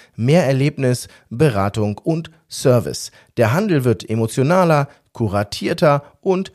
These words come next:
persönlicher. Das bedeutet für uns, wir gehen nicht mehr in die Stadt, um etwas zu kaufen, sondern um Produkte auszuprobieren, uns beraten zu lassen, Inspiration zu bekommen. Und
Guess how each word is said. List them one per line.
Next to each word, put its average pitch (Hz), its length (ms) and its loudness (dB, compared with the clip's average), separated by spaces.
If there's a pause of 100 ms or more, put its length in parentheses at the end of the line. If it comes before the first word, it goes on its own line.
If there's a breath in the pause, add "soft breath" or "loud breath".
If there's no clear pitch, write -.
(140)
persönlicher. 165 600 0
Das 190 180 -2
bedeutet 202 400 -2
für - 100 -2
uns, 180 320 -2
wir 151 200 -4
gehen 202 260 -4
nicht 190 220 -2
mehr 151 100 2
in 127 100 -2
die 117 120 -2
Stadt, - 400 -2
um 120 100 0
etwas 110 340 -6
zu - 140 -10
kaufen, 160 520 -2
sondern 185 320 0
um 185 200 0 (120)
Produkte 98 440 -2
auszuprobieren, 123 960 0
uns - 220 -8
beraten 170 480 -2
zu - 120 -4
lassen, 160 440 -2
Inspiration 185 760 -2
zu - 140 -6
bekommen. 95 380 -6
Und 151 220 -6